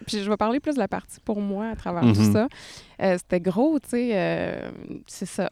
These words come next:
Speaker 1: Mon fils qui part à l'extérieur, ça demande de, tu sais, comme acceptation de lâcher prise, de le laisser aller dans sa vie, de lui donner comme les clés de sa liberté, de, bon. Puis avec les outils rituels que j'ai, j'ai dit, « OK,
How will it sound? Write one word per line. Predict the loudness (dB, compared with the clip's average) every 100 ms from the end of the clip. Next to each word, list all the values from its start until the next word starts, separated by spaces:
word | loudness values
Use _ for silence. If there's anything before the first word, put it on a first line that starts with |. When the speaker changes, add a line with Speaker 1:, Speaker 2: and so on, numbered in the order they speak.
| -4
Speaker 1:
Mon | -8
fils | -6 -6 -6
qui | -12
part | -6 -2 -2 -4 -8
à | -8 -8
l'extérieur, | -8 -8 -8 -6 -6 -6
ça | -8 -8
demande | -8 -8 -8 -8
de, | -8 -10
tu | -12 -14 -14
sais, |
comme | -12 -12 -12
acceptation | -12 -10 -10 -8 -6
de | -6
lâcher | -6 -10 -14
prise, | -8 -6 -6 -4
de | -6
le |
laisser | -6 -6
aller | -6 -6
dans | -6 -8
sa | -10 -8
vie, | -6 -2 -2 -2
de | -6
lui | -8
donner | -8 -8
comme | -6 -6
les | -6
clés | -8 -10 -10
de |
sa | -8
liberté, | -8 -10 -14 -12 -6 -4 -4 -8 -8
de, | -8 -8
bon. | -6 -8 _ -20 -18 -18 -18 -20 -20 -20
Puis | -10 -4 -2
avec | -2 -6 -8
les | -8 -6
outils | -2 -2
rituels | 0 -2 0
que | -2
j'ai, | -2 -2
j'ai | -2
dit, « | -2
OK, | -2 0